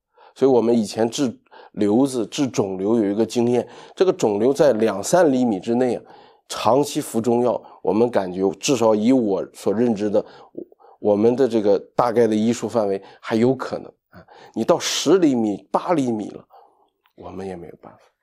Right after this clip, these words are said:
我也会建议病人去手术啊。当然，可能有的医生医术更高，但是他的治疗总有个边界，总有一些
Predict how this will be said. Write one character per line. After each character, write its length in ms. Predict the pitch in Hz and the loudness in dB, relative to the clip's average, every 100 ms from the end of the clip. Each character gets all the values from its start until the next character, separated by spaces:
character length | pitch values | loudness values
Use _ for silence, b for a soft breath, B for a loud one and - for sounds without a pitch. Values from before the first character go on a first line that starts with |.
| b b b b b | b b b b b
我 140 | - 120 | -4 -2
也 80 | |
会 160 | 120 104 | -2 -4
建 240 | 98 107 | -2 -4
议 80 | 92 | -4
病 220 | 87 98 | -8 -6
人 160 | 87 92 | -6 -8
去 140 | - | -14
手 200 | - - - | -16 -14 -16
术 180 | - _ _ _ _ _ _ _ _ - | -20 _ _ _ _ _ _ _ _ -20
啊。 80 | - b | -20 b
当 120 | - 151 | 2 2
然， 100 | 160 | 2
可 160 | - | 0
能 120 | 127 | 0
有 180 | 131 107 | 2 2
的 80 | 104 123 | 0 0
医 200 | 139 135 | -2 -2
生 220 | 131 123 | 0 0
医 140 | 139 | 0
术 120 | 135 | -2
更 240 | 120 175 117 | 0 2 2
高， 240 | 117 113 B B B | 0 -4 B B B
但 140 | 156 | -4
是 80 | 127 | -4
他 160 | - | -4
的 100 | 147 | -2
治 180 | 139 156 | -2 0
疗 140 | 120 117 | 2 2
总 280 | - 120 | 0 0
有 120 | 156 107 | 2 0
个 80 | |
边 360 | 107 - 117 117 | -4 -2 -2 -4
界， 280 | 117 120 90 _ b b b | -6 -12 -12 _ b b b
总 300 | - 123 208 | 0 4 4
有 160 | 165 | 4
一 100 | 113 | 2
些 240 | 107 - | -2 -6